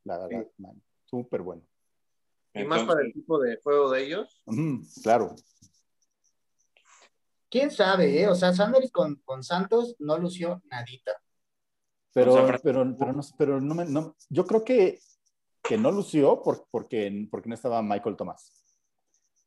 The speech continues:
Speaker 4: Ni porque
Speaker 1: O sea,
Speaker 4: lo
Speaker 1: sí.
Speaker 4: hicieron al receptor uno.
Speaker 1: Sí, exacto. Entonces lo, lo hicieron al receptor uno, que él no es. Entonces,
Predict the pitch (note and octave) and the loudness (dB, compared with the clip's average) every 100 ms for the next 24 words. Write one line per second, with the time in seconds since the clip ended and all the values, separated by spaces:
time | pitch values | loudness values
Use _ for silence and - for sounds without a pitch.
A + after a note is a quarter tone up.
0 | - D#3 D3+ B2+ C3 C3 D3+ D3 C3 B2 | -8 -2 0 4 2 6 4 6 2 2
1 | - D#3 D3+ A#2+ - _ _ - C#3+ A#2+ | 4 4 4 -4 -8 _ _ 4 4 6
2 | A#2+ A2 G2 A#2 B2+ A#2 A#2 G#2+ C3+ C#3+ | 2 0 0 0 2 2 2 2 2 0
3 | A#2+ A2+ C3 B2+ B2+ G#2 F2+ F2+ G2 B2 | -2 -2 -2 -2 -4 -4 -6 -6 -2 0
4 | C4 - - _ G2 F2+ G2+ G2+ A#2 G#2+ | -2 -6 -20 _ -12 -6 -4 -2 2 2
5 | G2+ - _ | 0 -6 _